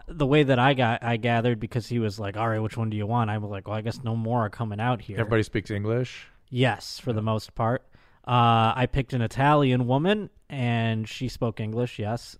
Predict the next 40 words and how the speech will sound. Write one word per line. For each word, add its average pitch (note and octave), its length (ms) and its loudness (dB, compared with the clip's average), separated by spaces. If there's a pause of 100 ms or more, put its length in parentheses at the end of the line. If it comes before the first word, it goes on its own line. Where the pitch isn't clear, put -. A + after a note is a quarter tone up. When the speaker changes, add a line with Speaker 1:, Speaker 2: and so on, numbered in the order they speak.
Speaker 1:
and A2 200 -6
she - 120 -8
was G2+ 120 -8
from G2+ 200 -10
Milan. B2+ 760 -2 (480)
Uh, G2+ 520 -6
came B2 280 -2
over A#2+ 340 0
to - 160 -8
Amsterdam A#2 680 -2
willingly, C3 440 2
from A#2+ 220 -2
all B2 140 2
that A#2+ 100 0
I B2 160 2
gathered. B2+ 560 -2
Speaker 2:
Did G2+ 140 0
you G#2 60 4
have E2+ 100 -2
small G#2+ 260 0
talk B2 240 2
with C3 100 -2
her? D3+ 200 -2 (120)
Speaker 1:
Uh, C3 220 6
too E3 220 2
much, B2+ 320 0
yes. A2 420 -4 (560)
<laughs> G#3+ 540 4
Too E3 180 4
much D3 280 0
small A#2+ 180 0
Speaker 2:
Why? C3 100 0
Speaker 1:
talk, B2+ 160 0
Speaker 2:
Why? A#2 160 0
Speaker 1:
indeed. G2 160 0 (600)
I, B3 200 2
because A3 320 2
I G3 60 8
was D#3 200 6
like, B2+ 460 0